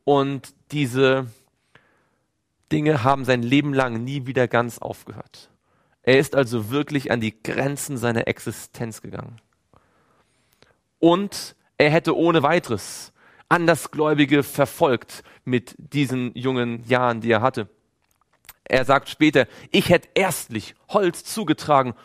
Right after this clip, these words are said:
über einen solchen Ketzer, der missam Zölibatum hätt angegri-, angegriefen.“ Mit anderen Worten, wenn jemand die Messe oder das Zölibat in Frage gestellt hätte, Luther sagt: „Ich wäre der Erste gewesen, der das Holz für den Scheiterhaufen zusammengestellt hätte.“ Er war ein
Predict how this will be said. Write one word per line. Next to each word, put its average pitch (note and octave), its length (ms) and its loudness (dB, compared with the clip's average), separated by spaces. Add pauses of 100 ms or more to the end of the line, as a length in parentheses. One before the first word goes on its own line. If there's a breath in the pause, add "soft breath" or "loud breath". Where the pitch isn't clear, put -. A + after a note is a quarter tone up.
(160 soft breath)
über D#3 160 4
einen C3+ 200 0
solchen D#3+ 460 -6
Ketzer, C3+ 400 2 (260 loud breath)
der C3+ 140 4
missam B2+ 500 0
Zölibatum E3 640 0
hätt D3+ 280 -4
angegri-, B2+ 520 -2 (220)
angegriefen.“ C3 760 -2 (300 loud breath)
Mit C3 100 -10
anderen C#3+ 240 4
Worten, C3 240 2 (180 loud breath)
wenn D3+ 120 4
jemand D3+ 220 4
die C3+ 100 0
Messe C3+ 480 0 (100)
oder D3+ 160 4
das C3 220 -6
Zölibat D#3 640 0
in C#3 100 -4
Frage F3 360 0
gestellt D3 340 0
hätte, C3 260 2 (320 loud breath)
Luther E3+ 240 2
sagt: D#3+ 240 2
„Ich C3 140 -4
wäre D#3 160 4
der D3 280 0
Erste G3 320 0
gewesen, C3 360 2 (160 loud breath)
der C#3 100 4
das - 300 -2
Holz F#3 240 0
für - 100 -8
den C#3 160 -4
Scheiterhaufen B2 920 -2 (240 loud breath)
zusammengestellt A#2+ 800 0
hätte.“ A2 260 -2 (260 loud breath)
Er B2+ 300 0
war C#3 300 0
ein A2+ 280 -2